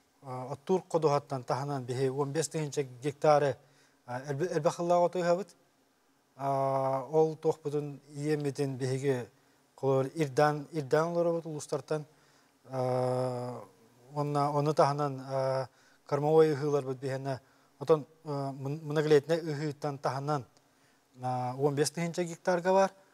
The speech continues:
Ол ата биһи колор быйыл хүлбе үс тыһынча агыс сүүс тонна силес угарга буланнаабыт буоллахпытына. Кормопроизводство программатынан биһиги,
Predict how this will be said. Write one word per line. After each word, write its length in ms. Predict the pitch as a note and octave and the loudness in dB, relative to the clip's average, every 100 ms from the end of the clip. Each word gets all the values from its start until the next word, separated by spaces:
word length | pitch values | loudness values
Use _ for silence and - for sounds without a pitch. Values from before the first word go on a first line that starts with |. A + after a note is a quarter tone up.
| _ _ | _ _
Ол 140 | C3 C#3 | -6 -4
ата 180 | C#3 C#3 | -2 0
биһи 260 | C3 C3+ - - | 2 0 -2 -4
колор 240 | C#3 C3+ | -2 0
быйыл 380 | C#3 C3+ C#3+ C#3+ - - _ _ - | 0 2 4 2 -2 -20 _ _ -10
хүлбе 540 | C3+ B2 D#3 D3+ C#3+ D#3 | -10 0 4 4 4 -4
үс 180 | D#3 | -8
тыһынча 520 | - C#3+ D3 C3 C#3+ C3 | -6 -6 -6 -2 0 2
агыс 240 | C3 C#3 - | 0 0 -4
сүүс 220 | D3 C3 - | -8 -8 -4
тонна 500 | C#3+ B2+ B2+ C3 A2+ - | -2 -2 -2 -4 -6 -10
силес 440 | - D3+ C3+ C#3+ | -6 -2 0 -2
угарга 340 | D3+ C3+ B2 C#3 | -2 -4 -2 -2
буланнаабыт 480 | C#3 C#3+ C#3+ C#3 C3+ | 0 0 0 -2 0
буоллахпытына. 600 | D3+ D3+ - C#3+ E3+ F3 _ - - - - | 0 0 -4 -10 -8 -8 _ -20 -20 -20 -12
Кормопроизводство 680 | - C3+ C3 C#3 C3 B2+ C#3 | -6 -4 -2 0 0 -2 -2
программатынан 720 | C#3+ C3+ C#3 C#3 C3+ C3 C3+ | 0 2 2 2 0 -2 -4
биһиги, 400 | B2+ A#2 C3 C3 | -4 -4 -2 -2